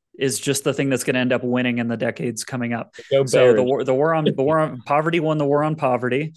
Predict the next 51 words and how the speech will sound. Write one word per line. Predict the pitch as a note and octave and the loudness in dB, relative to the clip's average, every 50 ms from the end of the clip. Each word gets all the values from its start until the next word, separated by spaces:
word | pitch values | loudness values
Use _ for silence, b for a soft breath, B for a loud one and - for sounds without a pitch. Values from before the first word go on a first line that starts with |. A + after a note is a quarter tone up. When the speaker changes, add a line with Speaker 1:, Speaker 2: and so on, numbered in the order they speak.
| B B B B | B B B B
Speaker 1:
Uh, | - C3+ B2 B2 A#2 A#2 | -10 -6 -4 -2 -2 -2
drugs | A2+ B2 B2+ C3 C#3 C#3 C3 | 0 0 0 0 0 0 0
ended | C#3 C#3 C#3 C#3+ C#3 | 0 0 2 2 0
up | C3 C3+ | 0 0
winning | C3+ C3+ C3+ C3+ C3+ | 0 0 0 0 -2
the | C3 | -2
war | B2+ C3 C3 B2+ | 0 0 0 0
on | B2 A#2+ | -2 -2
drugs, | A2 B2 C3 C3 B2+ B2+ A#2+ A#2+ A2+ - | -2 0 0 0 0 0 -2 -4 -8 -8
and | - B2+ A#2+ B2 A#2+ A#2+ | -6 -6 -4 -6 -6 -6
terrorists | - - D#3+ E3 E3+ F3 E3+ D#3+ D#3+ - | -6 -4 -2 -2 0 0 -2 -2 -2 -2
ended | E3 D#3 D3+ D3+ | -2 -2 -2 0
up | D3 C#3 C#3 | -2 -2 -4
winning | C3+ C3 C3 C#3 C3+ C3+ C3+ C3+ C3+ | -4 -8 -6 -6 -4 -6 -6 -6 -6
the | C3+ C3 | -6 -6
war | B2+ B2+ C3 B2+ | -6 -4 -6 -4
on | B2 B2 A#2 | -4 -6 -6
terrorism. | A2+ - B2 B2+ A#2+ A#2+ A#2 A2 A2+ A2+ A2 A2 - B B B B | -6 -4 -4 -4 -4 -4 -6 -6 -6 -8 -10 -12 -14 B B B B
Speaker 2:
Let's | B - - - | B -8 -6 -4
look | - A#2+ | -4 -2
Speaker 1:
Um, | A#2 - | -2 -2
Speaker 2:
at | - - - - - | -2 -4 -6 -12 -16
Speaker 1:
so | - - B2 B2+ - - - | -12 -10 -10 -10 -10 -12 -12
Speaker 2:
the | A#2+ | -6
war | A#2 B2+ C3 C#3 | 0 4 4 4
on | C#3 C#3 C3 A#2 | 4 2 0 0
guns | B2 B2+ C3+ D3 C#3+ B2+ A2 - | 0 0 0 0 -2 -4 -6 -8
currently. | - - B2 C3 C#3 C#3 C3 B2 G#2+ G#2 G#2 - - | -8 -4 -4 -4 -4 -4 -6 -10 -12 -12 -14 -16 -10
Speaker 1:
Uh, | - B2+ | -4 -2
Speaker 2:
It's | B2 A#2+ C#3 C#3 C3 | 0 0 0 0 -2
Speaker 1:
yeah. | C3+ B2+ - - - | -2 -4 -4 -8 -10
Okay. | - - - C#3+ - E3 D#3 D#3 D#3+ - | -6 -4 -4 -2 0 0 -2 -2 -4 -6
Well, | - C#3 D3 | -4 -4 -2
yeah. | B2 D3+ D3 C#3 B2+ | 0 0 0 0 0
So | A#2+ - - - D3+ C#3 C#3 C#3 | -4 -6 -6 -2 0 0 0 0
yeah, | C#3 C3+ D3 D3+ | -2 -2 -2 0
let's | C#3 C3 B2+ - | 0 -2 -2 -2
apply | B2 B2 C#3 C3 C3+ | -2 0 0 2 2
it | C#3 C#3 | 0 -2
to | - B2+ A#2+ | -4 -6 -6
some | - - C3+ C3+ | -4 -4 -2 -2
of | C3 | 0
the | B2+ | -2
wars | A#2+ A#2+ B2+ B2+ C3 A#2+ A2+ | 0 0 0 -2 -2 -2 -2
that | B2 B2+ B2 | -4 -6 -4
we're | B2 A#2+ A#2+ | -2 -2 0
allegedly | A#2+ A#2+ B2 A2+ A#2 A2 - B2 A#2+ | 0 0 -2 -2 -4 -6 -4 -4 -4
fighting | A#2 - C3 B2 A#2+ A#2+ A#2+ | -4 -4 -4 -4 -4 -4 -4
now, | A#2+ A#2 A#2+ A#2 A#2 | -4 -4 -4 -4 -4
and, | A2+ A2+ A2 B B B B B B B | -6 -6 -10 B B B B B B B
um, | - A#2+ A#2 A2 A2+ A2 | -10 -8 -8 -8 -8 -10